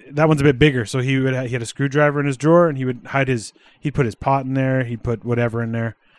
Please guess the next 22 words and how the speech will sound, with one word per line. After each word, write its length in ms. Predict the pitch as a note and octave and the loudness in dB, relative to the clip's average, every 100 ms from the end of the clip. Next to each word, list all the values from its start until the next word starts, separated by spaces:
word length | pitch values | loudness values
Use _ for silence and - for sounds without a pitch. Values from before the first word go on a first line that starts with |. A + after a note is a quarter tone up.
| _ _ - | _ _ 2
I 100 | D#3+ | 6
didn't. 300 | E3 D3+ - _ _ _ - | 6 4 -4 _ _ _ -4
I 100 | C3+ | 0
was 140 | D#3 | 0
a 40 | |
good 320 | B2+ C#3+ C3+ - _ | 0 0 -2 -4 _
Christian 360 | - D#3+ - A2+ | 2 2 2 -4
boy. 160 | A#2 A2+ | -2 0
I 120 | A#2 | 0
definitely 400 | C3 C#3 C3+ C3 | 2 2 2 -2
did 100 | B2 | 0
not 180 | A#2+ A2+ | -4 -6
smoke 200 | A#2+ A2 | -8 -4
pot 120 | A2+ | -4
with 100 | G#2 | -4
him. 80 | G2+ | -6
Like, 160 | C3 C#3 | -4 -2
I'm 140 | C3 - | -4 -4
dead 160 | C3+ A#2+ | -4 -4
serious. 240 | A#2+ G2 | -6 -10
I 80 | G2+ | -8
wasn't. 420 | G#2+ A#2+ G2+ G#2+ | -6 -6 -8 -14